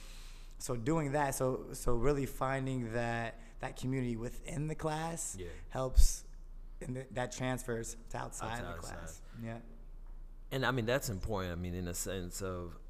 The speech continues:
Speaker 2: I've never done a class like this before.
Speaker 1: Yeah.
Speaker 2: I've been, I have a couple friends that done personal training.
Speaker 1: Right, right,
Speaker 2: I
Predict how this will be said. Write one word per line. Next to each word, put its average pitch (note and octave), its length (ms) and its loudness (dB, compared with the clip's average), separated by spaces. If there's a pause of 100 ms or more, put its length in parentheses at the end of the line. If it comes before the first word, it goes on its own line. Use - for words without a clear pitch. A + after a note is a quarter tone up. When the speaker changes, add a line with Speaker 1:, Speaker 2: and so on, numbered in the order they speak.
Speaker 2:
I've A#2 300 2
never B2 560 0 (300)
done G2 360 -4 (160)
a F2+ 60 -10
class F2+ 420 -6
like F#2 160 -6
this F2+ 140 -6
before. F2 480 -6
Speaker 1:
Yeah. A2 180 -4
Speaker 2:
I've F2+ 380 -6 (180)
been, F#2 540 -6 (320)
I F2+ 80 -10
have F#2+ 120 -6
a - 20 -12
couple G2 240 -6
friends G2 380 -6
that F2+ 200 -6
done F2+ 300 -4
personal F#2 340 -6
training. D#3+ 540 2
Speaker 1:
Right, B2 80 2 (160)
right, A#2+ 60 -2
Speaker 2:
I - 0 -